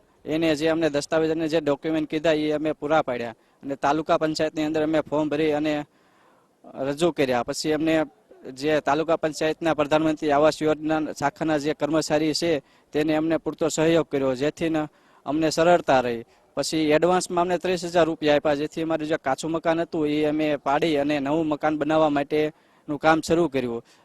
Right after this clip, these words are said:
પછી લેન્ટર માળીએ પોખતા અમને એંસી હજાર રૂપિયા એક અલગ બીજા હપ્તા તરીકે આપ્યા અને અમારું મક-, મકાન કમ્પ્લીટ થઈ ગયું એટલે અમને દસ હજાર રૂપિયા આપ્યા. એમ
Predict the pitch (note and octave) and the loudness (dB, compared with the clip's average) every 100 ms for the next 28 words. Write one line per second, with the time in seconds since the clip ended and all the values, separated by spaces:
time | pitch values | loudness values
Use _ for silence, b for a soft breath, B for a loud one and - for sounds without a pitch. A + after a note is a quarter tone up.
0 | - - D#3+ C#3 D#3 F3 E3+ E3+ E3+ D#3+ | -12 -2 2 2 2 2 2 4 2 2
1 | D#3+ E3+ - E3 E3+ D3+ D#3 F3+ E3 D3+ | -2 0 2 2 4 2 0 2 2 4
2 | E3 D#3+ D#3+ D#3 E3 D3+ D#3 E3+ - _ | 4 2 0 0 0 0 0 0 -2 _
3 | _ b b _ - - - _ - D#3+ | _ b b _ -20 -20 -20 _ -4 2
4 | F3 E3+ F3 D#3 D#3 - C#3+ B2+ B2 D3 | 4 6 4 2 0 2 2 2 4 2
5 | D#3+ b b b _ C3+ D3 D3+ D3+ D3 | 0 b b b _ -6 -2 0 0 2
6 | E3 E3+ D#3+ C#3+ - _ C#3+ C#3+ C#3 E3+ | 2 2 0 -6 -8 _ -6 -2 4 4
7 | E3 E3 F3 E3+ F3 F3 F#3 F3 C#3+ C#3+ | 4 0 2 0 4 2 4 2 2 2
8 | D#3+ D#3 E3+ D#3+ D#3+ E3+ D#3 D#3+ D#3 D3 | 4 4 4 4 4 2 4 4 4 2
9 | C3 B2+ B2+ B2+ D#3+ E3+ | 2 2 0 2 0 -2